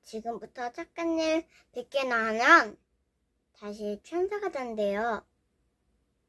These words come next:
아저씨는 보람이 아빠 살려줬으니까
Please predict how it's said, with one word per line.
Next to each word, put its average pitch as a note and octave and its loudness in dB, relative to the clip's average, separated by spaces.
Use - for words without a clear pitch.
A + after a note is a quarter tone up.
아저씨는 B3 -4
보람이 D4 4
아빠 B3+ 2
살려줬으니까 A#3+ 2